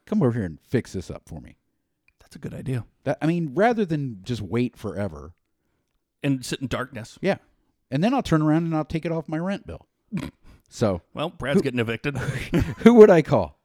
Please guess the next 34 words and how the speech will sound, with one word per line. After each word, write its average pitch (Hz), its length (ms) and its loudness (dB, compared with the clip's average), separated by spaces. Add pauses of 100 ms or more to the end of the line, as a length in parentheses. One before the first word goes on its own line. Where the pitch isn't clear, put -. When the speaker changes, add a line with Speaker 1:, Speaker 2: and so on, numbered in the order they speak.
(100)
Speaker 2:
You 185 160 -8
would 330 100 -8
call 139 160 -8
Mark 123 220 -6
Gardner 123 260 -4
at - 80 -12
Your 113 140 -4
Electric. 120 400 -4
Speaker 1:
Well, 160 160 0
sure, 175 440 -2
but 92 160 -2
what's 160 220 -4
his 98 160 -8
number? 151 260 -4
Speaker 2:
Three 113 180 -6
one 104 180 -10
four, 117 240 -6
eight 117 120 -8
one 110 120 -6
four, 123 200 -6
three 123 200 -6
eight 120 80 -6
nine 123 160 -4
seven. 143 300 -6 (100)
Speaker 1:
And 113 260 -8
what 226 180 0
kind 220 300 0
of 190 160 -8
electricity 196 640 -2
does 190 220 2
he 196 100 0
provide? 202 400 4 (140)
Speaker 2:
Both 359 240 -2
kinds. - 840 -6